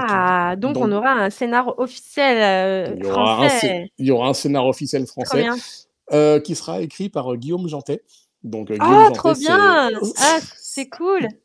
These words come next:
Speaker 2: Donc, euh, coucou Guillaume, si, si tu
Speaker 1: Coucou
Speaker 2: revois cette
Speaker 1: Guillaume,
Speaker 2: vidéo, euh,
Speaker 1: d'ailleurs, oui, si tu vas cette
Speaker 2: maintenant ou, ou même plus tard. Donc, euh, Guillaume, c'est un auteur français qui a, bah, qui est auteur de, de pas mal de trucs déjà, hein. Nuit,
Speaker 1: Ouais.
Speaker 2: Les Veilleuses, Super Bâton R P G, euh,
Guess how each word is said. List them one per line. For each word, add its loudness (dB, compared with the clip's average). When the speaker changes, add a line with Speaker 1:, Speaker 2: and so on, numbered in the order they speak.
Speaker 2:
Donc, 2
euh, 4
coucou 2
Guillaume, 2
si, -6
si -10
tu -8
Speaker 1:
Coucou -2
Speaker 2:
revois 2
cette -2
Speaker 1:
Guillaume, 0
Speaker 2:
vidéo, -2
euh, 2
Speaker 1:
d'ailleurs, -2
oui, -4
si -12
tu -18
vas -2
cette 4
Speaker 2:
maintenant 2
ou, -2
ou 0
même -2
plus -18
tard. 0
Donc, -4
euh, -2
Guillaume, 2
c'est -2
un -4
auteur -2
français -6
qui -8
a, -8
bah, -14
qui -14
est -8
auteur -8
de, -8
de -6
pas 0
mal 2
de 0
trucs 0
déjà, 2
hein. -2
Nuit, 2
Speaker 1:
Ouais. 2
Speaker 2:
Les 2
Veilleuses, 2
Super -2
Bâton -2
R -10
P 0
G, 2
euh, 0